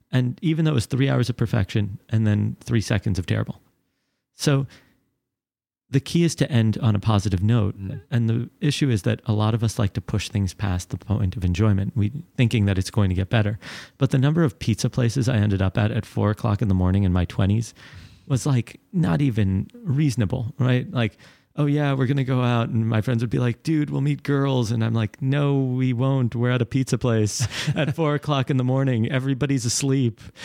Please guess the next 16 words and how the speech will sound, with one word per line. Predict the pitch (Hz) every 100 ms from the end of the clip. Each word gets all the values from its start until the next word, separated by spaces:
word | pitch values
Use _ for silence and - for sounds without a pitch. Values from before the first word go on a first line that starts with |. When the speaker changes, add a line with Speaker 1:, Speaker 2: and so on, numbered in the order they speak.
| - -
Speaker 1:
Let's | 147 -
just | 156 -
go | 160 135
home." | 127 143 139 139 117 107 - - -
And | -
they're | 160
like, | 160 151
"No, | 175 185 180 170
it's | -
epic. | 170 175 175 165
We | 175
can | 156 160
still | - 185
go | 147 175 175 165
and, | 156 151 139 - -
uh, | 147